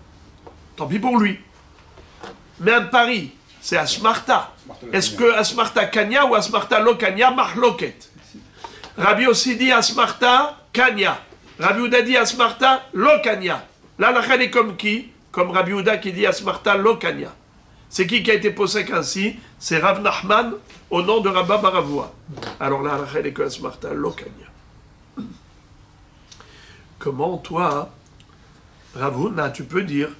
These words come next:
Speaker 1: que Asmarta Kanya ? Ici, c'est pareil. Le bonhomme dit au Beddin, Moraï Verabotai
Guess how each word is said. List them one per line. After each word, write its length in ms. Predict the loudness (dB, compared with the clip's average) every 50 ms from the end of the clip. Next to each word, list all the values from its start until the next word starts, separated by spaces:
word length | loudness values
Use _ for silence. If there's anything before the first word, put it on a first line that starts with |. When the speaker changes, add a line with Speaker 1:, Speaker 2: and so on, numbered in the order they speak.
| -20 -20 _ -20 -20 _
Speaker 1:
que 100 | -4 -2
Asmarta 840 | -2 -2 -4 -4 -4 -4 -6 -6 -8 -8 -6 -4 -4 -4 -6 -10 -14 -20 -20 -20 -20 -20 -20 -14 -4
Kanya ? 440 | -2 -2 -2 -2 -4 -8 -10 -10 -14 -20 -20 -20 -20 -20 _ _ _ _ _ _ -20 -20 _ -20 _ -20 -20 -20 -20 -20 -20 -20 -20 -14 -12
Ici, 280 | -8 -6 -6 -4 -4
c'est 160 | -4 -6 -6 -6
pareil. 400 | -4 0 0 2 0 0 -2 -8 -14 -20 _ _ -20 -20 _ -2
Le 140 | -2 2
bonhomme 500 | 4 4 4 4 4 0 0 -2 -6 -12 -18 -20 _ -12
dit 160 | -2 2 2
au 80 | 4
Beddin, 380 | 4 2 0 -2 -4 -6 -6 -8 -12 -16 _ _ -4
Moraï 260 | 0 2 2 2 2
Verabotai 680 | 2 2 2 2 2 2 0 2 2 2 2 2 2